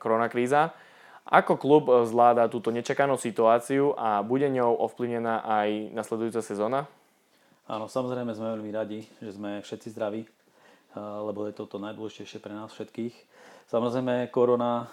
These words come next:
Speaker 2: zasiahla naozaj na všetkých, nielen tú športovú stránku, ale naozaj všetkých ľudí. A verím tomu, že,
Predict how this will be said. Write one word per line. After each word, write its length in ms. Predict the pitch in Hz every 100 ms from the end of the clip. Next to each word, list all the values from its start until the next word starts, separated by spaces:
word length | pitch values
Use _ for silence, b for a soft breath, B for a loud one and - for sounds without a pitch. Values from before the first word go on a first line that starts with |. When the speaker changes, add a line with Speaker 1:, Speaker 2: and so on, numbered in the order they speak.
| B
Speaker 2:
zasiahla 800 | 110 113 127 117 117 113 113 117
naozaj 240 | 117 110 110
na 160 | 104
všetkých, 320 | - 107 -
nielen 160 | 101 101
tú 160 | 95 -
športovú 320 | 107 101 104
stránku, 640 | - 104 104 98 117 113
ale 320 | 110 101 104
naozaj 320 | 104 104 104 101
všetkých 320 | 113 - 104
ľudí. 320 | 104 101 113 _ b b b b b b -
A 320 | - 101 104
verím 240 | 104 107 107
tomu, 400 | 110 110 107 101
že, 480 | 104 104 104 104